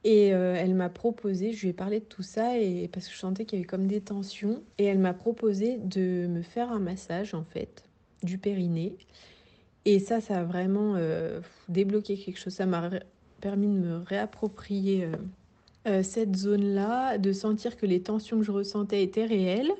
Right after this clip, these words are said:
parce qu'elle me l'a dit : « Oui, là, c'est très tendu, et cetera. » Et plus elle massait, et plus ça se détendait, et moins j'avais mal. Et, euh, le rapport d'après, j'a-, j'avais,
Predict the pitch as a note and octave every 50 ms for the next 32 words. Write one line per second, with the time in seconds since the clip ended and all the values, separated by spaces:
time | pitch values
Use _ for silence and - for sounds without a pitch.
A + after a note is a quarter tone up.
0 | - - G3+ - - G3+ F#3+ F#3 F3+ F3 F3 E3+ G3 A#3 A#3+ A#3+ A3 G3 F3+ F#3
1 | - F#3 F#3 - - G3 F#3+ F#3+ F#3+ F3 E3+ E3 F#3+ G#3 A3 G#3+ - - E3+ -
2 | - E3 E3+ F3 F3 F3 G#3 C4+ - - - - - - - - - - - -
3 | G3+ G3 F#3+ F#3 F#3+ F#3 F3 E3+ E3+ - - - A#3+ A#3 A#3 A3 G3+ G3 G3 G3
4 | G3 G3 - - A3 A3 G#3+ G3 F#3+ G3 - G#3+ - A3+ G3+ F#3+ F3 F3+ F3 F3
5 | - F3 E3+ E3+ G3 A#3 A#3 G#3 F3+ F3 F#3 F#3+ G3 F#3 F3 F3 E3+ E3 E3 F3+
6 | A3 B3 - - G3 F#3 F3 E3+ E3 E3 E3 E3+ F#3 G3 - - - F3+ F3 F3
7 | F3+ F#3 F3+ F3+ - G3 G3+ F#3 E3+ D#3+ D#3+ - - G#3+ A3 G#3+ G#3 F3 D#3+ D#3+
8 | - - - - - G#3+ G3+ F#3+ F#3+ - _ _ _ G3 - E3+ E3+ E3+ E3 D#3+
9 | D#3+ E3 D#3 - - - - - -